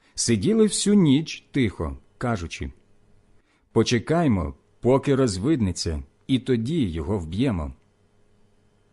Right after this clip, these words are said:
Самсон спав собі до півночі, а опівночі встав, ухопив за крила міської брами та за обидва одвірки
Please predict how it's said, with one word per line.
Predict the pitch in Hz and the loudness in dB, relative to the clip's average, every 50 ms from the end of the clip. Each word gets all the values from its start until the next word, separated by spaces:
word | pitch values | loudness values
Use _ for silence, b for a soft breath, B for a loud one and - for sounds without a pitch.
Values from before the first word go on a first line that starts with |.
| _ _ _ _ _ _ _ _ _ _ _ _ _ | _ _ _ _ _ _ _ _ _ _ _ _ _
Самсон | - - - 117 135 156 135 - - 214 233 240 233 | -6 0 2 4 4 4 2 2 4 4 6 6 6
спав | 220 - - - 156 165 180 180 - | 4 2 -2 -2 0 0 0 0 -2
собі | - - 170 147 143 151 151 156 185 - | -2 -4 -4 -2 -2 -2 -2 -2 -4 -4
до | - 110 113 151 | -4 -4 -2 -2
півночі, | 151 - 151 139 117 98 92 82 76 - - 90 76 71 67 - _ _ _ _ _ _ _ _ _ _ _ _ _ _ _ | -2 -2 -2 -2 0 0 -2 -4 -6 -8 -8 -8 -8 -10 -10 -14 _ _ _ _ _ _ _ _ _ _ _ _ _ _ _
а | - 117 113 120 127 | 0 2 4 4 2
опівночі | 127 131 - 220 226 202 185 139 110 - - - 95 82 80 78 - _ - | 2 2 4 4 4 4 4 2 2 0 -2 -4 -4 -4 -6 -8 -10 _ -10
встав, | 87 73 - - - 156 165 175 175 156 - _ _ _ _ _ _ _ | -10 -8 -8 -4 -2 0 0 0 0 -4 -8 _ _ _ _ _ _ _
ухопив | - 120 117 - 180 180 180 226 233 226 151 101 | 0 2 4 4 4 2 4 4 4 4 4 4
за | 87 113 147 | 2 0 0
крила | 139 - 170 196 196 170 117 95 | 0 2 2 4 4 4 4 2
міської | 90 95 90 - - - 147 131 113 98 | 0 -2 -4 -4 -2 0 2 2 2 2
брами | 87 82 - 165 185 190 180 175 175 175 165 b b b b b | 2 2 0 0 0 0 2 2 0 0 -2 b b b b b
та | - 143 127 | 0 0 2
за | 107 135 156 | 4 4 4
обидва | 160 156 143 135 180 185 151 147 143 160 | 6 6 6 6 6 4 4 4 2 0
одвірки | 151 - - 156 139 113 110 127 156 165 151 131 - 147 143 143 135 | 0 0 0 0 0 0 0 0 2 0 0 -2 -4 -6 -6 -6 -6